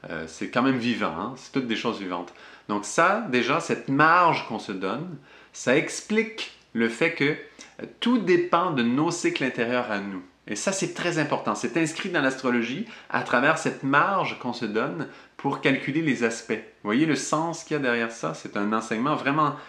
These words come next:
c'est tout simple, hein ? C'est vraiment un truc, euh, pff, tout à fait simple qui paraît,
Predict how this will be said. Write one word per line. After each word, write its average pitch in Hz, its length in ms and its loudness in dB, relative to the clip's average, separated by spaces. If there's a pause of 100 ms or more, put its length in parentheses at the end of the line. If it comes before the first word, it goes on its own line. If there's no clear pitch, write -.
(180)
c'est - 220 -2
tout 135 100 -4
simple, 202 320 2
hein ? 139 200 0 (180)
C'est - 140 -4
vraiment 117 260 4
un 131 100 4
truc, 147 260 -2
euh, 98 200 0
pff, - 360 -14
tout 123 80 4
à 107 40 6
fait 110 160 0
simple 165 340 -2
qui - 140 -10
paraît, 117 420 0